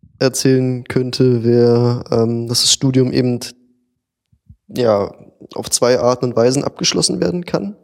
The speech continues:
Man kann einmal ein Teilnehmerzertifikat mitnehmen und einmal ein Erfolgszertifikat. Das Teilnehmerzertifikat bekommt man so oder so.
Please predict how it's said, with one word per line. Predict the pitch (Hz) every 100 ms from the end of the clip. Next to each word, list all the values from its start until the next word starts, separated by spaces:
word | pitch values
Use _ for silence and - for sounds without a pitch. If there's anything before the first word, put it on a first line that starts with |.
| _ _ - - _
Man | 131
kann | 143 135
einmal | 131 131 127
ein | 120 120 123 117
Teilnehmerzertifikat | - 139 160 165 165 160 165 156 151 - -
mitnehmen | 151 - 165 165 -
und | 135 -
einmal | 120 135 127
ein | - 120
Erfolgszertifikat. | 117 - - - - 113 113 117 117 147 - - - _ _ _ _ _ _ - - - - - _ _ - - - -
Das | -
Teilnehmerzertifikat | - 147 156 139 - 127 139 131 131 127
bekommt | - 131
man | 123 117
so | 113 120 120
oder | 117 113 110
so. | 113 202